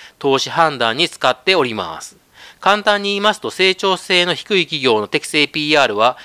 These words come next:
低くならなければならず、成長性が高い企業のピーアールは成長率に応じて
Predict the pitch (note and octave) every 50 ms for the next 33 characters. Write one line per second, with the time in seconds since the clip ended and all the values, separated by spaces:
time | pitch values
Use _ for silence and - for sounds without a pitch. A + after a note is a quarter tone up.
0 | - - _ - - - G#3+ E3 - - F3+ C#3+ B2+ B2+ C3 C#3 C#3+ D3+ - C#3
1 | B2 A2 G#2 G#2+ A2 A2 A2+ G#2 G2 G2 G#2 A#2 - _ _ _ _ - - -
2 | G3+ G#3+ G#3+ G#3 - A#3 A3+ A3 G#3 - G#3 G3 F#3+ F#3+ F#3 D#3 - C#3+ C#3+ F#3
3 | F#3 F3 - - D#3+ D3+ D3 C#3 A#2+ A2 A2+ B2+ C#3 C#3+ - - E3 E3 E3 E3+
4 | E3+ E3 D3 A#2 A2 G#2 G#2+ A#2 C3 C#3 - - - - F#3 G3 F#3+ - - A3
5 | G3+ F3+ D3+ - - A#2 A2 A2+ A#2 A#2 - - - - A2+ A#2+ B2+ -